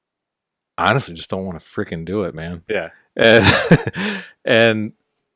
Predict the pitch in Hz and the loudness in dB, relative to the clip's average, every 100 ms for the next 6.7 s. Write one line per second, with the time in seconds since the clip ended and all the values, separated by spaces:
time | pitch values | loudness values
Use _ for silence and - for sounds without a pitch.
0 | - 110 123 113 123 104 95 95 98 113 | -2 0 0 2 4 4 0 0 2 4
1 | 110 90 98 104 113 92 82 90 90 - | 2 0 -2 -2 -2 -6 -8 -8 -8 -8
2 | - 98 95 104 98 90 - 90 82 - | -8 -6 -4 -4 -4 -4 -4 -6 -6 -8
3 | 95 87 85 92 - 101 101 101 104 107 | -6 -4 -4 -4 -4 0 0 2 0 0
4 | 104 101 90 117 117 123 _ _ _ _ | 0 -4 -2 -4 -2 -6 _ _ _ _
5 | _ _ _ - 117 92 135 123 104 104 | _ _ _ 0 0 6 8 8 8 6
6 | 98 92 - 92 90 85 85 | 4 0 0 -2 -2 -4 -8